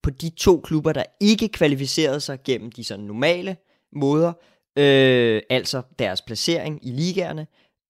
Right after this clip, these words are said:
som har den højeste uefa-koefficient.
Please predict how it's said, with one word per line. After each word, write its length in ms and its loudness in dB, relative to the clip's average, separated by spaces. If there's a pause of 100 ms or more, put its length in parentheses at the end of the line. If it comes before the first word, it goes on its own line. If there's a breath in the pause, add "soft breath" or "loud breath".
(140)
som 180 -4
har 180 0
den 120 -8
højeste 680 -2
uefa-koefficient. 1200 -4